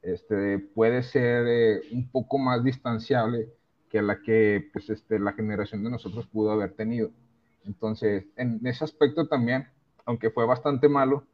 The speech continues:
por la fo-, por la decisión que tomó, este, pues, la directora y cómo actuó la mamá, eh, habló bastante bien sobre ese distanciamiento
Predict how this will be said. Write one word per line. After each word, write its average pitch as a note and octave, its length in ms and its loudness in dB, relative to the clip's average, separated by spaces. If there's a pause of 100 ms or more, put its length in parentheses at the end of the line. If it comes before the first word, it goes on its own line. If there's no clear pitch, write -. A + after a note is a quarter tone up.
(440)
por G2 120 -2
la G2 120 0
fo-, A2+ 200 -6
por A2 140 0
la A2 100 4
decisión G#2+ 400 -4
que B2+ 120 -8
tomó, A#2 440 0
este, A#2 380 0
pues, G#2 140 -6
la G#2 60 -2
directora G#2+ 520 -2 (260)
y G2 320 -4
cómo A2+ 400 0
actuó A2+ 280 -4
la A2+ 100 0
mamá, B2+ 380 -2 (760)
eh, G#2 680 0 (1800)
habló A#2+ 300 4
bastante C3+ 500 4
bien C3+ 420 2 (240)
sobre A2 360 2
ese B2+ 180 -2
distanciamiento A2+ 880 -2